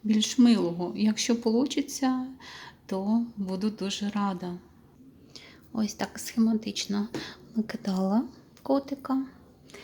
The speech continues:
Так от я подивилася, що у котів ось так лапки йдуть, як голова, і почти на такому ж рівні йдуть отакі лапки. Ну і там, якщо він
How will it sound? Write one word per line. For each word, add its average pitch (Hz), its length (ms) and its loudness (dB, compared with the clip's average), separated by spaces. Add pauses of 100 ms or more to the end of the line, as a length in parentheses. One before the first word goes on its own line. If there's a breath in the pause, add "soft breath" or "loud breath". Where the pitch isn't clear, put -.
(400 loud breath)
Так - 200 -6
от 208 200 -6
я 196 80 -2
подивилася, 214 800 2
що 196 240 -2
у 190 40 -4
котів 226 720 0
ось 196 240 -4
так - 320 -8
лапки 226 400 -2
йдуть, 196 460 -4 (540 loud breath)
як 214 240 -2 (280)
голова, 220 760 2 (460 loud breath)
і 240 120 -2
почти 226 760 -2 (280 loud breath)
на 214 120 2
такому 202 440 0
ж 202 160 -2
рівні 196 480 4
йдуть 185 300 -4
отакі - 420 -4 (920 loud breath)
лапки. 175 560 -6 (480)
Ну 370 180 2
і 262 80 6
там, 208 380 2 (760 loud breath)
якщо 202 380 -2
він 190 260 0